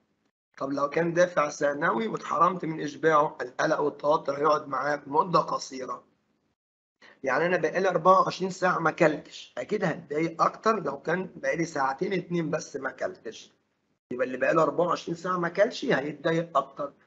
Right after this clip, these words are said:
واللي بقاله ساعتين هيتضايق بس دي إيه خفيف. خمسة، إمكانات إشباع الدافع. كل ما يكون معاك عدة طرق توصلك للهدف اللي أنت عاوزه كل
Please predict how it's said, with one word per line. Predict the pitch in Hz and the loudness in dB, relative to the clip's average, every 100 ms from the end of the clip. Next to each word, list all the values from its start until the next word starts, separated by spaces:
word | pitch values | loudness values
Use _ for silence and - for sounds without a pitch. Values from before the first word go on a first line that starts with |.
| _ - | _ -6
واللي | 147 170 | -2 4
بقاله | 196 247 | 4 4
ساعتين | 240 185 180 214 233 | 0 0 0 -2 -4
هيتضايق | 240 254 - 269 202 156 | -4 -4 0 0 2 -2
بس | 151 151 | -6 -4
دي | 170 170 160 | -4 -4 -4
إيه | 151 147 147 | -2 -2 -2
خفيف. | 135 - 92 - _ _ _ _ _ _ _ _ _ _ _ _ _ _ _ | -4 -4 -8 -18 _ _ _ _ _ _ _ _ _ _ _ _ _ _ _
خمسة، | 185 247 - 277 277 - _ | 4 4 4 4 4 -4 _
إمكانات | 156 160 160 147 160 196 254 254 | -4 -2 0 0 0 2 0 0
إشباع | 160 - - 175 180 165 | -6 -4 0 2 2 0
الدافع. | - 131 127 - 131 - _ _ _ _ _ - | -4 -2 -2 -2 -10 -12 _ _ _ _ _ 2
كل | 233 262 214 | 4 4 2
ما | 175 | 0
يكون | 170 208 226 | -2 -2 0
معاك | 190 156 160 147 - - | 0 2 0 -2 -6 -4
عدة | 226 202 165 | -4 0 0
طرق | 165 - 156 - - | 0 2 0 0 -6
توصلك | 127 123 - 165 214 | -8 -8 -6 -4 -2
للهدف | 185 156 143 151 - - | -2 -2 0 -2 -2 -10
اللي | 120 139 | -8 -6
أنت | 156 | -4
عاوزه | - 175 220 233 294 - - _ _ _ - | -2 2 2 2 -2 -4 -14 _ _ _ -2
كل | 175 220 185 175 | 2 2 0 -4